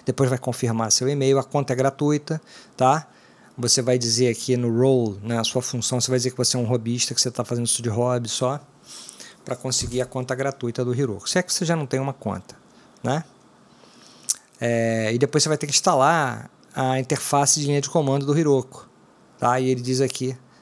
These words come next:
como é que você vai fazer isso. Então, ó, vamos primeiro fazer... Bom, tô presumindo que você já fez isso, eu já fiz isso tudo aqui, tá? Eu já,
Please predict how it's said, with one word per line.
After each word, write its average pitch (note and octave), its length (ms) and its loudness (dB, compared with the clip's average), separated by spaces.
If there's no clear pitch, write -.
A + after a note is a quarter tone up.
como B2 100 -2
é B2 40 -2
que - 60 -2
você - 100 2
vai B2+ 140 0
fazer C3 320 0
isso. G#2+ 300 0
Então, A2+ 180 -4
ó, G#2 180 -4
vamos G#3 140 -2
primeiro C#3 500 0
fazer... A2+ 800 -2
Bom, B2+ 220 0
tô D3 120 -2
presumindo E3+ 400 2
que - 80 -10
você D#3 120 2
já D3 80 4
fez B2+ 260 2
isso, D3 180 2
eu F#3+ 60 8
já F3+ 140 6
fiz D3+ 200 -2
isso - 220 -2
tudo C3 180 -6
aqui, D#3+ 320 -2
tá? C#3+ 240 2
Eu C3+ 100 2
já, A#2+ 560 -2